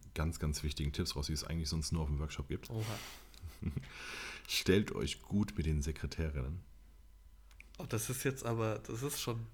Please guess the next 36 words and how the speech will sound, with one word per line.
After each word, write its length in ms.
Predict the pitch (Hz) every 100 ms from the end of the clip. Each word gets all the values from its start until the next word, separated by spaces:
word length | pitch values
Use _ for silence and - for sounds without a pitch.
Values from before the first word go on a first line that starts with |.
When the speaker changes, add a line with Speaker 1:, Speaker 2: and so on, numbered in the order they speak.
| -
Speaker 2:
dirty. 320 | 110 104 110 - - - - -
Speaker 1:
Das 140 | 95 92
ist, 220 | 85 - - -
also, 300 | 80 85 82 - - -
Speaker 2:
<laughs> 260 | - -
Speaker 1:
ähm, 580 | 85 85 82 80 80 78 - - - - - - - - - -
das 180 | 110 -
sind 120 | 113
nämlich, 300 | 101 95 - -
für, 180 | - 87
für 120 | 98
mich 180 | 110 -
sind 140 | 85
das 120 | 95
die 100 | -
eigentlichen 340 | 85 90 73 73
Chefs 220 | 82 -
der 100 | 73
Firma. 380 | - 73 67 - - - - -
Ja? 180 | 78 98 - - - - - -
Ähm, 360 | 82 80 80 -
keiner, 440 | 113 135 120 127 131 - - -
also 160 | 85
die, 140 | 80 85 - - - - - -
weißt 180 | 101 -
du, 60 |
du 100 | 87
musst 300 | 87 - -
an 160 | 90 80
denen 300 | 98 104 101
Speaker 2:
Die 80 | 120
machen 200 | 113 113
den 100 | 104
Kaffee. 320 | 120 113 101 - -
<laughs> 880 | - - - - - - - - 170 - 170 - -
Speaker 1:
Genau, 200 | 101